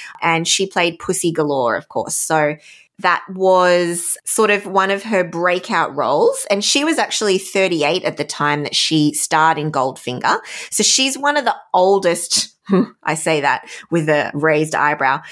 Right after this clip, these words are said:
actresses to play a Bond girl. And at the time, she was actually older than Sean Connery, which I thought was pretty cool and very interesting 'cause they don't really do that these days, do they? They've sort of gone the other way.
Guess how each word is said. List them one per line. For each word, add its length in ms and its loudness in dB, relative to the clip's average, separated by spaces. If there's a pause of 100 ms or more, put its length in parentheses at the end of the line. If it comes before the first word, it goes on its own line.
(200)
actresses 500 -2
to 100 -4
play 340 2
a 60 4
Bond 400 0
girl. 340 2
And 140 0
at 100 -8
the 60 2
time, 420 2
she 160 -2
was 240 0
actually 420 -2
older 280 2
than 140 -2
Sean 300 -2
Connery, 360 -2
which 180 -4
I 80 0
thought 300 0
was 120 0
pretty 240 -2
cool 360 2 (400)
and 260 0
very 200 2
interesting 380 -4
'cause 140 -6
they 60 -2
don't 160 -2
really 220 0
do 240 0
that 180 -6
these 240 -6
days, 240 -2
do 160 -2
they? 140 0
They've 140 0
sort 200 0
of 100 -2
gone 220 0
the 120 -4
other 220 -2
way. 380 -4